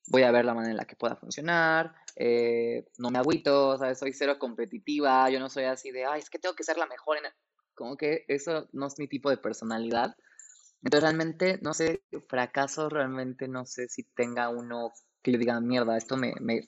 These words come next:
me costó la vida", pero sí, en el, en el sentido emocional, sí, he dejado muchas cosas por amor y han salido cosas, por amor entre comillas, porque no era amor de verdad, o sea, era,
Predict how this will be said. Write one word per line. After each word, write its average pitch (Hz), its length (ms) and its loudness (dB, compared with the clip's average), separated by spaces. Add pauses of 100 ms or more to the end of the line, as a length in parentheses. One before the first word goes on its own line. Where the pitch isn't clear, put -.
me 117 180 -2
costó 113 320 2
la 117 120 4
vida", 113 320 0 (220)
pero 120 480 6 (680)
sí, 131 200 4
en 117 120 2
el, 117 260 -2
en 117 100 -4
el 113 60 -2
sentido 120 300 0
emocional, 127 680 2 (260)
sí, - 380 0
he 131 80 6
dejado 117 560 2 (240)
muchas 135 540 -2
cosas 139 220 0
por - 120 2
amor 117 480 0 (640)
y 120 120 0
han 127 160 2
salido 127 640 2
cosas, 135 360 0 (540)
por 127 180 2
amor 139 360 6
entre 180 220 -2
comillas, 120 280 -6
porque - 140 -8
no 151 60 -4
era - 80 -4
amor 147 200 -4
de 131 80 0
verdad, 120 380 -4
o 113 60 -8
sea, 120 140 -4
era, 143 400 -2